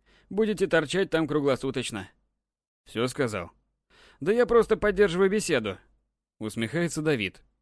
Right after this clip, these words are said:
и руки поднимает, мол, сдаюсь. Но сразу же отпускает, чтобы взять вибрирующий телефон.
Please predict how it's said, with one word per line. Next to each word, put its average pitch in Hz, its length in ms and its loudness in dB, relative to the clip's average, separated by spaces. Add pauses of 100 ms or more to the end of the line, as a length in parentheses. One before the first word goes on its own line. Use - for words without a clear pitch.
(140)
и 147 180 2
руки 156 260 0
поднимает, 107 640 -4 (120)
мол, 135 200 0
сдаюсь. 120 540 -2 (380)
Но 120 180 -2
сразу 165 360 -2
же 147 120 0
отпускает, 135 680 -6 (200)
чтобы 151 320 -2
взять 131 300 0
вибрирующий 131 640 0
телефон. 113 500 -4